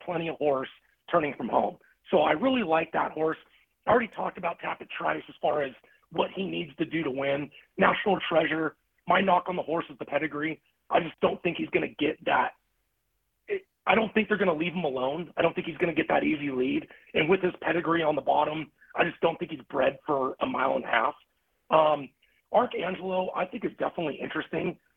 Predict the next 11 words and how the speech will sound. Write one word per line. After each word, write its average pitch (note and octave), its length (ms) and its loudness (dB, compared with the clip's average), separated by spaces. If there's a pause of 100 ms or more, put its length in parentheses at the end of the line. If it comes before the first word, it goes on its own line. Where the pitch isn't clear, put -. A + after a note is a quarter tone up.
(120)
Um, C#3+ 460 4
I D#3 100 6
alluded F#3 460 -4
to G3 140 -2
that - 160 -6
he F#3+ 100 -2
ran C#3 340 -2
at F3 80 0
the D#3+ 60 -2
Belmont D#3+ 540 0
before. D3+ 540 -2